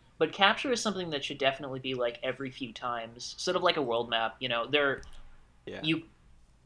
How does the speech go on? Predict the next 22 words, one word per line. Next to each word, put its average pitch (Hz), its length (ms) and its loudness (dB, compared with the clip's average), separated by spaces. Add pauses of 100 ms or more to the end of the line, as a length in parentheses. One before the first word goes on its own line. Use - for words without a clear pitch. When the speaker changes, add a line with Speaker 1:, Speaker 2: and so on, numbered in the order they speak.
(140)
Speaker 1:
design 170 420 8
your 151 140 4
Speaker 2:
Or, 160 60 2
Speaker 1:
game 185 220 10
Speaker 2:
or 175 120 4
Speaker 1:
world 127 360 6
Speaker 2:
you 117 60 0
Speaker 1:
and 120 80 -4
Speaker 2:
could, 147 80 -4
Speaker 1:
structure 120 400 -4
around 110 300 0
Speaker 2:
or 143 80 2
Speaker 1:
it. 160 60 -2
Speaker 2:
you 175 40 -6
could 165 140 -10
just - 180 -10
have 135 180 -2
an 135 60 -4
F 143 180 -4
E 135 60 -10
five 113 320 -12
re- - 760 -14